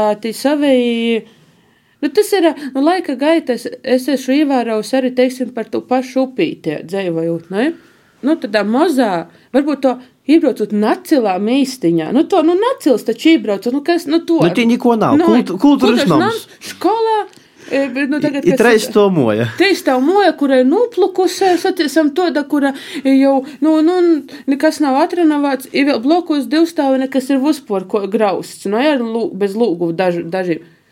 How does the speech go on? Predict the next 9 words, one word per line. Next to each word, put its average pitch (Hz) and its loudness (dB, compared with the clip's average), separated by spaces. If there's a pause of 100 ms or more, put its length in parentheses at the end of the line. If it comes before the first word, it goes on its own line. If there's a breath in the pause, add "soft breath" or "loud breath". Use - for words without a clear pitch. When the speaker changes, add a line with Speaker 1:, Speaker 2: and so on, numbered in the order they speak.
(160 soft breath)
Speaker 1:
Bet 220 -8
atkal, 339 0 (160 loud breath)
tas, 381 0
kas - -2
tī 202 -2
notiek, 247 0 (880)
un, 233 0 (200 loud breath)
un, 240 -2
e, 240 2